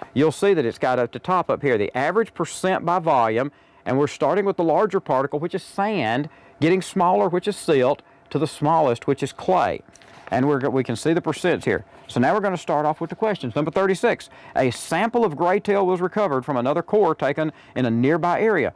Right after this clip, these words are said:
The table below shows the results of an analysis of that sample. When you see this, you wanna take a look and say, "Okay, where does this fit in the table data that's above?"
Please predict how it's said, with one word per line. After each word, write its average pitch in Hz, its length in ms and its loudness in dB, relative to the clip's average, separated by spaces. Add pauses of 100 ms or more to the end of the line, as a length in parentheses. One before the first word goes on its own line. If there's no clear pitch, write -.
(260)
The 131 100 0
table 220 440 0
below 131 420 2
shows 131 260 -2
the 151 60 -4
results 165 400 0
of 135 80 -2
an 135 80 -2
analysis 160 460 -2
of 165 60 0
that 156 140 0
sample. 220 380 -2 (460)
When 147 160 4
you 180 80 2
see 247 240 2
this, 123 420 2 (180)
you 131 120 2
wanna 175 160 0
take 170 180 -2
a 185 60 -2
look 202 100 0
and 156 80 -8
say, 139 100 0
"Okay, 160 180 0
where 170 200 2
does 202 80 -2
this 214 140 -4
fit 220 180 0
in 175 120 2
the 147 80 2
table 170 300 0
data 143 260 0
that's 127 200 -2
above?" 175 500 0